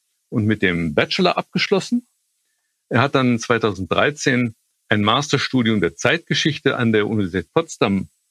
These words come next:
angeschlossen. Und in seiner Masterarbeit hat er sich unter dem Titel Politisch alternativ vor neunzehnhundertneunundachtzig, politisch alternativ nach neunzehnhundertneunundachtzig, Fragezeichen,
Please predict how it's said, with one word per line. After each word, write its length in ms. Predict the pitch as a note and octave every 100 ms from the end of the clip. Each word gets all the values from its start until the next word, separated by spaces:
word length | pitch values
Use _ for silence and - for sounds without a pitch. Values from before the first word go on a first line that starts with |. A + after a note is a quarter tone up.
| _ -
angeschlossen. 800 | D3 F#3 G#3 G#3+ G3 - A#3+ - _ _ _ _ - _ _ _ _
Und 420 | - C#3+ C#3+ - - - - _
in 140 | - B2+
seiner 240 | A#2+ A#2
Masterarbeit 880 | A#2 D3+ F#3 - A#2+ G2+ G#2+ D3 - - _ _ -
hat 160 | - -
er 100 | D#3+
sich 340 | C3+ C#3 - _ -
unter 180 | C#3+ B2
dem 180 | A#2+ A2
Titel 360 | E3+ E3+ F#3+ G3 _ _ _ _
Politisch 540 | - B2 E3 E3+ - C3+
alternativ 640 | C3+ C3+ B2 B2 A#2+ A2
vor 400 | - - C3 E3
neunzehnhundertneunundachtzig, 1200 | F#3 F#3 G3 F#3+ F3+ F3+ F3+ E3+ D3 - F#3 -
politisch 400 | - C#3+ D3 C3+
alternativ 580 | - A#2+ A#2 G#2+ - F2+
nach 320 | F#2 G2 D3 D#3+
neunzehnhundertneunundachtzig, 960 | D#3 D#3+ D#3 D#3 D#3 D#3 D3+ - D3+
Fragezeichen, 880 | - - C#3 D3 D3 D3 C#3 C#3+ C#3+